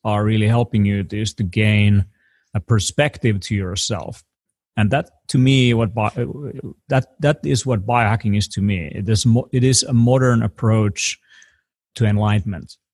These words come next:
in a way. It is using modern tools combined with ancient wisdom and natural living principles, uh, systems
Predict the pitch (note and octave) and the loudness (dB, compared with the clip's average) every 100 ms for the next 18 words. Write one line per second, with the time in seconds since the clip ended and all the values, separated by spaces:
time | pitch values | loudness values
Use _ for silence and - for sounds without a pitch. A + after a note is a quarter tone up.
0 | _ - F2+ D2+ - - - G#2+ G#2+ A#2+ | _ -10 -10 -10 -12 -16 -10 -8 -6 -2
1 | G#2+ G#2 - - _ _ _ A#2+ B2+ A#2 | 0 0 -2 -6 _ _ _ -2 0 2
2 | A#2+ A2+ A2 C3 _ _ _ _ _ _ | 2 4 2 -2 _ _ _ _ _ _
3 | _ _ _ _ _ - B2 D#3 D3 - | _ _ _ _ _ -2 2 2 2 0
4 | C#3+ B2+ A#2+ A2 G#2 - A2 G#2 A#2 A2+ | 0 2 2 0 -2 -2 0 2 2 2
5 | A2 G#2 F2+ A2+ A#2+ - G#2+ G2+ G#2+ G2+ | 2 -2 -4 -2 -2 0 -2 0 -2 -2
6 | - G#2 G2+ G2 - _ _ _ _ _ | -2 -2 0 -2 -8 _ _ _ _ _
7 | _ _ _ _ _ _ - - B2+ A2 | _ _ _ _ _ _ -16 -6 0 2
8 | G#2+ A#2 - B2 G#2 G#2+ G#2+ G2+ - G#2 | 2 0 0 -2 -2 -2 0 -2 -2 -4
9 | G#2 F2+ G#2 G2 G#2 - - - _ _ | -2 -4 -6 -6 -6 -6 -8 -14 _ _
10 | - G2 F#2+ G2 - - C3+ - C#3+ B2 | -8 -6 -4 -8 -8 -2 0 0 0 2
11 | A#2 - - | 2 0 -8